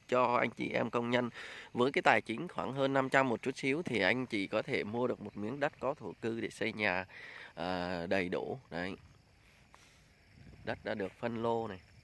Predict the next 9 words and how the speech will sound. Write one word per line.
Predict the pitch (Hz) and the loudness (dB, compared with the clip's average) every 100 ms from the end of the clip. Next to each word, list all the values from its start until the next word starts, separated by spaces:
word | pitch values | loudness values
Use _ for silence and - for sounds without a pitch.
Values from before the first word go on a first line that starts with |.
| - - - - - - - | -20 -20 -20 -20 -20 -18 -10
Đó, | 90 101 123 - - 98 | -6 -6 -8 -12 -16 -4
và | 98 92 92 90 90 | -2 0 0 -2 -4
xây | - 120 120 | -2 0 0
bờ, | 110 98 95 92 | 0 0 0 -2
à, | 90 90 87 80 | -2 -4 -6 -8
bờ | 101 101 | -6 -2
rào | 104 101 92 | 2 2 2
hết | 107 | -2
rồi. | 139 | -6